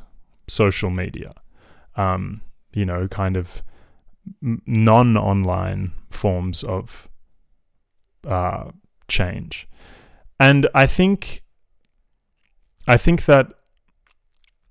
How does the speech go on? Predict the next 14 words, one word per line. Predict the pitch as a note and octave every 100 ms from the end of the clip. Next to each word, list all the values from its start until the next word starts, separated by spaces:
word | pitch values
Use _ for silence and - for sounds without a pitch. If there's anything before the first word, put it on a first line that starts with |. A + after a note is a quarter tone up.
| _ _ _ _ _ _ -
it | C#3+
would | D3 C3+ - _ _ D3
be, | C3 B2+ B2 A2+ - - - - - - - _ _ _ _ _ _ _ _ -
it | C3+
would | D#3 C#3+
be | C3
difficult | A2+ C#3 - F3+ - A2 - - - - -
to | - A2 G#2+ G#2 F#2+ - - _ _ _ _ - - _ _ -
kind | A2 G#2
of | F#2+ - -
participate | A2+ B2 B2 C#3+ - G2 G2
in | - G#2+ G2+ G2 G2 - _ _ _ _ _ _ _ -
the | G#2+
world, | G2 A2+ C3 G#2 G2+ A#2 -